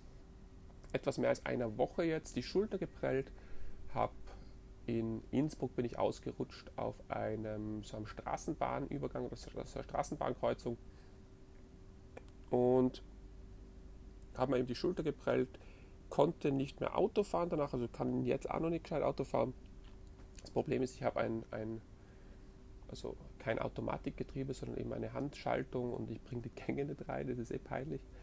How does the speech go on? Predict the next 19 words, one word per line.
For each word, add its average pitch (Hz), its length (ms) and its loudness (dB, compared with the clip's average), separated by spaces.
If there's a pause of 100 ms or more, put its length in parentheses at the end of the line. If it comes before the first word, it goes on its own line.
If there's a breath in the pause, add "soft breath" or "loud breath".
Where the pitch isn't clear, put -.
(400 loud breath)
aber 120 160 0
ich 113 60 -2
bring 131 160 0
einfach 127 180 -4
die - 100 -6
Gänge 127 240 2
nicht 151 180 -2
rein 131 220 0 (1600)
und 127 360 2
mache 139 360 2
seit - 280 -2
einer 131 320 0
Woche 143 280 0
meine 135 280 0
Termine 139 580 0
einfach 139 260 -2
mit 131 140 -6
dem 143 120 -8
Zug. - 340 0